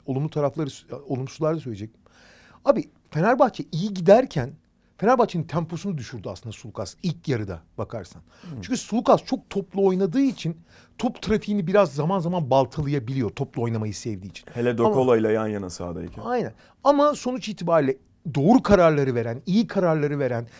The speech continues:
Speaker 1: genelde, e, rakibin yaptığı şeyleri çözebilen sahadaki isim Sulukas olduğu için çok iyi bir maç oynadı. Yanlış anlaşılmasın. Ama bu geçmişte de böyleydi. Yani Fenerbahçe geçen sene çok iyi oynarken de böyle.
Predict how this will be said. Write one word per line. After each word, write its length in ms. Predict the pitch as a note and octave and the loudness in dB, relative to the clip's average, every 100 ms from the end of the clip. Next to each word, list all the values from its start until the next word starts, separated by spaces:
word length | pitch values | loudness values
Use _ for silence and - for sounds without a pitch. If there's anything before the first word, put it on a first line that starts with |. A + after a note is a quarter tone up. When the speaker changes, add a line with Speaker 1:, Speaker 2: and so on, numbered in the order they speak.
| - - | -12 -4
Speaker 1:
genelde, 340 | D#3 F3+ F#3+ | 0 6 6
e, 500 | F#3+ F3+ D3+ D3+ A#2+ | 6 4 4 2 0
rakibin 400 | C#3+ - G3 A3 | -2 -2 -2 2
yaptığı 420 | G3 F3 - G3 | 2 2 0 -6
şeyleri 320 | - F3+ F3+ | -4 -4 -4
çözebilen 560 | - - D3 F3 F#3+ A3 | -2 0 2 4 4 2
sahadaki 440 | - E3+ E3 E3 | 2 0 0 -4
isim 240 | F3+ F3 E3+ D3 | -8 -8 -10 -10
Sulukas 280 | F3 F#3 F3+ | -4 -2 -2
olduğu 100 | A3 | -4
için 140 | C3 - - - | -10 -14 -20 -6
çok 200 | B3 C4 | -6 -4
iyi 100 | E4 | -2
bir 40 | |
maç 220 | G#3 - | -2 -2
oynadı. 220 | C3 A2 | -6 -6
Yanlış 280 | A#2+ D#3+ E3+ | -6 -6 -4
anlaşılmasın. 560 | G3 G3+ B3+ A#3 - - - - - _ - | -2 -2 -4 -6 -8 -12 -20 -20 -20 _ 6
Ama 340 | C#4 C#4 C4 _ _ _ _ - | 8 6 2 _ _ _ _ -8
bu 240 | B2+ B3 | -4 -2
geçmişte 480 | D#3+ F3 A3 G3+ C4+ | 2 2 2 0 4
de 120 | A3+ | 4
böyleydi. 260 | C3+ G2+ F#2 | 4 -2 -4
Yani 100 | G2+ | -2
Fenerbahçe 420 | C#3+ D#3 E3 D#3+ | 0 2 0 0
geçen 240 | C#3+ F3+ F3 | -2 -2 -2
sene 180 | F3 | -2
çok 240 | - E3+ F#3+ | -4 -4 0
iyi 40 | |
oynarken 420 | F3 F3 F3+ D3+ | 0 0 -2 -4
de 60 | F#2+ | -8
böyle. 120 | E2 | -10